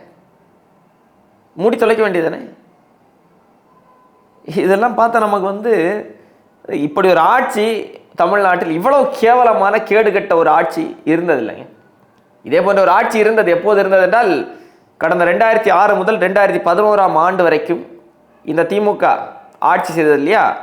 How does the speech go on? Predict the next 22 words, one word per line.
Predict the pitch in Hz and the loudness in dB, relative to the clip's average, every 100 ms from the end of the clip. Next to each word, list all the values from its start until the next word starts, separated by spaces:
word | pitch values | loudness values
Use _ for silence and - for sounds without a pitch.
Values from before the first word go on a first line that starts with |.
| - | -6
அப்போது | - 139 226 240 226 | -4 -2 2 2 4
இதே | 226 | 4
போன்றுதான் | 220 202 208 196 127 - - - _ _ _ _ _ _ - | 2 2 2 2 0 -10 -18 -20 _ _ _ _ _ _ -8
முழுக்க | 165 220 226 | -2 0 0
முழுக்க | 196 185 190 | 0 0 0
சட்டம் | 208 185 220 196 | 0 0 0 -2
ஒழுங்கு | 190 170 160 | -2 -2 -4
சீரழிவு, | 190 196 156 98 - - _ _ _ - | -2 0 0 -2 -10 -20 _ _ _ -12
இப்படி | 165 175 | -2 0
ஒரு | 175 | 2
ஆட்சியை | 196 202 190 | 2 0 -2
தான் | 180 | 0
கொடுத்தார்கள். | 170 170 131 123 | -2 -2 -2 0
அதனால்தான் | 131 175 180 220 214 143 - - _ - | 0 2 2 0 0 -6 -14 -20 _ -6
இவர்களை | 165 170 160 | -2 0 -2
தூக்கி | 160 233 226 | 0 0 0
வீசிவிட்டு, | 185 220 185 151 196 | -2 -2 -4 -2 0
இவர்களுடைய | 185 175 156 143 | 0 2 0 0
கைகளில் | 170 202 196 208 | 0 2 2 0
மக்கள் | 165 165 180 | -2 -2 0
அதிகாரத்தை | 151 180 185 175 170 - | 2 2 2 0 -4 -4
கொடுக்காமல் | 180 214 226 214 127 156 | -2 -2 0 0 0 -2